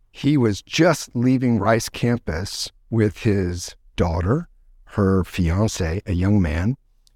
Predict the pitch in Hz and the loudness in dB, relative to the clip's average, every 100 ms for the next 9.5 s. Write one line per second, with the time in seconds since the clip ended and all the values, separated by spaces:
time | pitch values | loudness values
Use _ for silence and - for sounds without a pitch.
0 | _ 107 104 110 107 90 - 131 135 - | _ -2 2 2 0 -2 -4 0 0 -2
1 | 123 95 107 139 127 113 107 110 107 110 | -12 -6 0 0 0 -2 -4 -6 -2 -2
2 | 104 - 113 110 - 82 - - _ _ | -2 -4 -4 -2 -2 -6 -8 -14 _ _
3 | 98 107 104 - 120 139 139 113 104 95 | 0 0 0 -2 0 2 2 0 0 -4
4 | 98 95 98 98 _ - 104 - - 123 | -4 -2 -4 -6 _ -8 -6 -4 -2 -2
5 | 120 - 107 92 - 147 127 110 - 123 | -2 -2 -4 -4 -4 -2 0 -2 0 0
6 | 127 92 92 92 - - - 101 104 110 | 0 -2 -6 -8 -14 -12 -4 -2 0 -2
7 | 95 123 113 98 85 95 131 - 113 101 | 0 -2 0 -2 -4 -2 -2 -2 -4 -2
8 | - - 101 87 87 170 185 - 87 95 | -4 -2 -2 -2 -4 -2 -4 -4 -8 -8
9 | 95 - 95 90 90 | -8 -8 -8 -8 -10